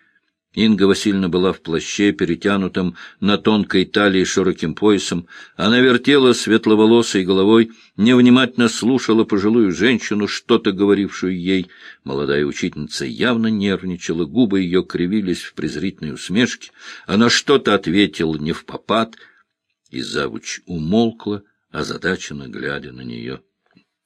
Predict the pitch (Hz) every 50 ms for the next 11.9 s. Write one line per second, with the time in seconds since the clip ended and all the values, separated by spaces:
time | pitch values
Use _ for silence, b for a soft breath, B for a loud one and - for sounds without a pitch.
0 | b b b b b b b b b b b b b b - - - - 113 131
1 | 127 117 110 98 101 101 104 117 123 107 82 - _ _ _ _ _ _ _ _
2 | _ _ _ - - 67 80 85 80 - - 76 73 71 67 62 - - 58 62
3 | 69 - - - - - - - - - _ _ _ _ _ _ _ _ _ _
4 | _ - - - - 73 71 71 71 64 58 53 57 - _ 110 131 135 123 120
5 | 117 113 113 113 110 110 B B B B B B B B _ _ - 123 113 110
6 | 117 123 131 135 127 - - 113 107 110 101 95 87 - - 69 69 67 60 58
7 | - _ _ _ _ _ _ _ _ _ _ _ _ _ _ _ _ _ _ _
8 | - 98 101 139 151 156 - - 113 120 117 107 104 101 92 87 64 64 65 62
9 | 57 57 - - - - - - - - - - - - - - 127 123 123 -
10 | - 98 104 101 98 - _ _ _ _ _ - - - - - - - - -
11 | - 82 80 - - - - - - - - - - - - - -